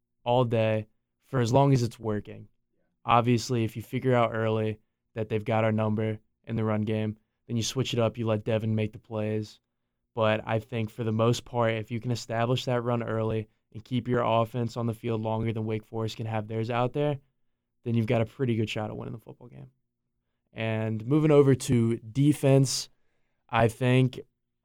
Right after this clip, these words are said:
it's honestly kind of the same. I mean, you're gonna have to stop the run game.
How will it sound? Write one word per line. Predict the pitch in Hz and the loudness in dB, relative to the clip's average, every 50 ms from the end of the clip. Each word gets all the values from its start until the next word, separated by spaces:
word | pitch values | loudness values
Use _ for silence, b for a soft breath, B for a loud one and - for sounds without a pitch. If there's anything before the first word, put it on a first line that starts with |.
| _ _ _ _ _ | _ _ _ _ _
it's | - 165 170 - | -8 -8 -6 -6
honestly | 139 123 151 170 208 240 - 262 254 220 | -6 -2 0 0 0 0 0 0 0 0
kind | - - 185 196 202 | 2 4 4 6 6
of | 208 | 6
the | 190 190 | 6 4
same. | - - - 143 175 226 220 135 113 - | 2 2 2 2 4 4 4 4 2 0
I | - 117 | -2 0
mean, | 117 117 120 117 120 120 120 120 - - _ _ _ _ _ _ _ _ _ _ | 2 2 4 4 4 2 2 0 -2 -6 _ _ _ _ _ _ _ _ _ _
you're | - 127 117 | -2 4 6
gonna | 139 143 | 6 6
have | 151 151 | 6 6
to | 175 | 2
stop | 160 - 180 170 170 - | 0 2 4 4 4 4
the | 190 | 6
run | 175 156 135 123 | 6 6 6 6
game. | 113 117 117 120 123 131 131 | 4 4 4 2 2 -2 -4